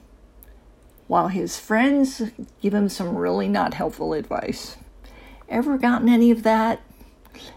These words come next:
No. I have. Now, the last ten percent of the book,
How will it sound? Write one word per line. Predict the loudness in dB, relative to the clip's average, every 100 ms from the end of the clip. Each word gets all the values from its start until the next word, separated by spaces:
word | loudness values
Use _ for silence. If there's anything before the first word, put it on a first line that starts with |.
| -20 -8
No. | 0 2 4 4 4 2 -2 -20 -18 -16 -16 -20 -20 -20 -20 _ -20 _ 2
I | 6 8
have. | 8 8 10 10 8 2 -14 -20 _ _ -20 -20 -20 -20 -10 2
Now, | 2
the | 2 2
last | 4 4 2 2
ten | 2 2
percent | 0 -4 -2
of | -2 -2
the |
book, | -2 -2 -2